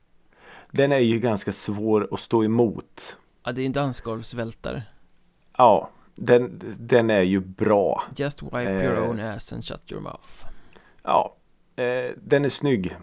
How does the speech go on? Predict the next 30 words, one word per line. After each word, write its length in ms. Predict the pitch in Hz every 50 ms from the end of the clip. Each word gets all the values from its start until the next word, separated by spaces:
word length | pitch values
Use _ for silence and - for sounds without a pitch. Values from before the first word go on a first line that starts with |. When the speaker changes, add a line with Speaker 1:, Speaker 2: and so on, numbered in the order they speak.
| - - -
Speaker 1:
Den 180 | 123 123 127
är 400 | 123 120 120 117 98 95 80 123
riktigt 380 | 127 123 - - - 123 110 -
snygg, 460 | - - 107 101 95 90 85 - - - _ _ _
tycker 220 | - - - 104
jag. 180 | 98 87 82 - - _ _ _ _ _ _ _
Eh, 380 | - 95 90 87 82 82 80 78 - - _ _ -
och 300 | 117 110 - - - - - - - 95
är 160 | 113 117 104
väl 200 | 95 110 113 113
den 320 | 107 110 101 101 101 98 90
egentligen 460 | 120 113 104 90 85 - 110 104 98
som 280 | - 107 104 98 90 - - _ _ _ _ - _ _ _ _ _ _ _ _ _ _ _ _ _ _ - -
kanske 300 | - 123 107 - 117 104
förutom 480 | - - 120 110 95 - 107 107 104
något 260 | 104 95 - - -
annat 300 | 101 101 95 92 90 -
spår 380 | - - - 92 90 85 85 80
som 380 | - - 101 95 95 - - - _
i, 120 | - 120 113
i 260 | 107 98 98 117 110
min 340 | 110 120 123 120 110 98 95
värld 340 | 90 85 82 78 76 - -
faktiskt 400 | - - 101 - - 110 - -
står 360 | - - - 113 107 107 117
ut 540 | 127 113 90 73 - _ _ - - - - -
och 400 | 95 95 85 - _ _ - - - - - - -
står 380 | - - - - 110 101 101 92
för 160 | - - 101
något 760 | 98 98 90 90 87 90 92 87 - _ - - - - -